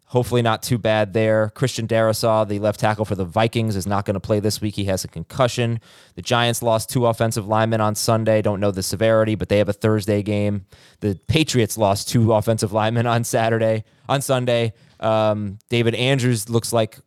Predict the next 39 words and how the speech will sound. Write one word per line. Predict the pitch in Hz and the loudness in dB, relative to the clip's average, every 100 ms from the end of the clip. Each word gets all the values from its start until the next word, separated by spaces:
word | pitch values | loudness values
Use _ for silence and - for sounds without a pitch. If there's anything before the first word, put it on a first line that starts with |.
| _ | _
could | 117 104 | -4 -2
be | 113 | 0
pretty | 120 110 | 0 0
serious, | - 113 110 107 104 - - | 0 0 2 0 -2 -8 -6
and | 107 107 | -6 0
they | 147 | 2
have | 131 98 | 2 -2
a | |
Thursday | 95 95 85 82 80 | -2 -4 -4 -8 -8
game. | 78 71 73 _ _ _ _ _ - | -10 -12 -16 _ _ _ _ _ -6
And | 110 | 0
there | 117 | 2
are | 107 | 2
a | 113 | 0
ton | - 156 147 | 0 0 0
of | 120 | 0
defensive | 127 120 120 117 110 | -2 0 -2 0 -2
injuries. | 113 101 110 104 | -2 0 0 0
I | |
won't | 117 113 | 0 0
get | 113 107 | 0 0
into | 104 107 | -2 0
all | 85 101 101 | 0 2 0
of | 95 | 0
it. | 98 - _ _ _ - _ _ _ - | 0 -2 _ _ _ -20 _ _ _ -4
Um, | 85 85 85 85 82 82 85 - _ _ - | 0 2 2 2 0 -2 -6 -14 _ _ -12
let's | - | -8
see. | - 90 80 76 87 | -4 -2 -2 -2 -4
The | - | -6
Giants | - 110 120 123 117 - | -2 0 0 0 -2 -8
really | 104 113 110 | -6 -4 -4
stood | 110 - 107 | -4 -2 0
out. | 107 104 - | 2 0 -2
They | 101 | -2
got | 90 - | -4 -4
really | 95 113 117 110 | -4 0 2 0
beat | 110 107 | 0 2
up. | 98 98 - _ _ _ _ _ _ 92 87 | 2 2 -2 _ _ _ _ _ _ _ -8
The, | 101 98 95 92 92 92 92 | -4 -2 -2 -2 -2 -2 -4